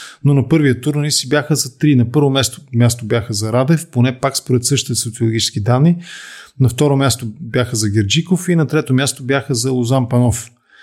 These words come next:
И тук сега, за да се стигне до това разстрояване на самоличността, а, на първи тур, на втори тур беше просто раздвояване от тези, които отидоха. Това е, мисля, че една пета горе-долу са отишли от първи на втори тур, нали, поне според, а, данни на социолозите.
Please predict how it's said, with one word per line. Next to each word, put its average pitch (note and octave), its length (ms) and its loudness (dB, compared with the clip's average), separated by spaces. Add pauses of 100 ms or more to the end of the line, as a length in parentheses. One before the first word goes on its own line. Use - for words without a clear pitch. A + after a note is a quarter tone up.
(300)
И B2 220 -2
тук F#3 300 -2
сега, D#3 540 2
за B2 140 0
да A#2+ 60 4
се A2 140 0
стигне F3+ 260 2
до E3+ 100 4
това D#3+ 220 2
разстрояване C#3 680 2
на B2 260 2
самоличността, A#2 720 0
а, A2 260 2 (460)
на G#2+ 140 -4
първи A2 340 2
тур, C#3 160 2
на C#3 180 -4
втори A#2+ 320 2
тур B2 140 -2
беше A#2+ 320 -4
просто A#2+ 300 0
раздвояване A2 680 -2 (120)
от A#2+ 200 -6
тези, A#2 220 0
които B2+ 240 -2
отидоха. C#3+ 520 0
Това C3 240 -2
е, C3 40 -4 (400)
мисля, C#3+ 240 0
че - 120 -2
една C3+ 220 0
пета C3+ 220 -2
горе-долу A2+ 360 -2
са - 140 -4
отишли A#2 340 -4
от A2 60 -8 (180)
първи B2 200 4
на G#2+ 80 0
втори A#2 320 0
тур, A2+ 160 -12
нали, A2 320 -12 (100)
поне A#2+ 200 2
според, - 440 -6
а, A#2+ 160 -6
данни A#2 280 0
на A2 80 -10
социолозите. A#2 640 -10